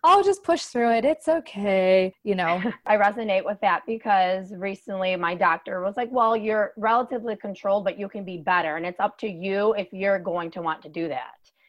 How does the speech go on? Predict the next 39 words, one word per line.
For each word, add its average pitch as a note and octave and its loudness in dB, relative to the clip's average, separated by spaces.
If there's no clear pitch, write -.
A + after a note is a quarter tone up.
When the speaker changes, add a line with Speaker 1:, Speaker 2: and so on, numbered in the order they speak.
Speaker 2:
You G3 -4
know, F3 0
you F3+ -4
can F#3+ -10
stay G3 -2
the G#3+ -2
Speaker 1:
Mm-hmm. G#3+ 0
Speaker 2:
way G#3+ 4
you G#3 -2
are, F3+ 4
have E3 -2
some G3 -10
residual F#3 0
inflammation E3+ -4
and E3 -8
spots - -4
around F3 -4
your F#3 4
body, F#3+ 2
but F3+ 0
I F3+ -2
know F3 0
that E3 -4
you F3 -8
can D#3+ -10
get E3+ -2
better D#3+ -2
and D3 -8
be A3+ -8
better." D3 -4
And F#3+ 2
I F#3 2
know G3+ 2
when F3+ 2
I F3+ 0
downplayed G3+ 2
in G3+ 2
the F#3+ 0
beginning F#3+ -4